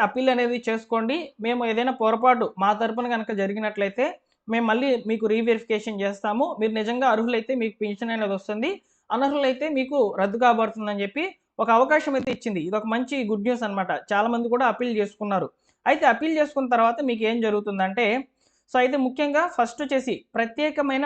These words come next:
ఒక టీం అనేది ఉందన్నమాట. అంటే ఈ యొక్క అప్పీల్ కాబడినటువంటి దరఖాస్తుల యొక్క వెరిఫికేషన్ కొరకు ఇక్కడ మెడికల్, ఆర్థోపెడిక్, డిజిటల్ అసిస్టెంట్, పీహెచ్టీ మెడికల్ ఆఫీసర్లు వంటి వాళ్ళు,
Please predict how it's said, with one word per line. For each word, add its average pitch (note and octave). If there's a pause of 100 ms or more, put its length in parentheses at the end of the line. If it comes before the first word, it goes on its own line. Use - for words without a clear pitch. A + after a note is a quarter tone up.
ఒక A3 (100)
టీం C4+
అనేది B3+
ఉందన్నమాట. G3+ (200)
అంటే G#3 (200)
ఈ A3
యొక్క A3+ (320)
అప్పీల్ C#4
కాబడినటువంటి A3+ (440)
దరఖాస్తుల A#3+ (100)
యొక్క G#3+
వెరిఫికేషన్ G3+
కొరకు F3+ (100)
ఇక్కడ A3+ (180)
మెడికల్, A#3 (220)
ఆర్థోపెడిక్, A3+ (560)
డిజిటల్ B3
అసిస్టెంట్, A#3 (140)
పీహెచ్టీ B3 (100)
మెడికల్ G#3+
ఆఫీసర్లు G#3+
వంటి G3
వాళ్ళు, G#3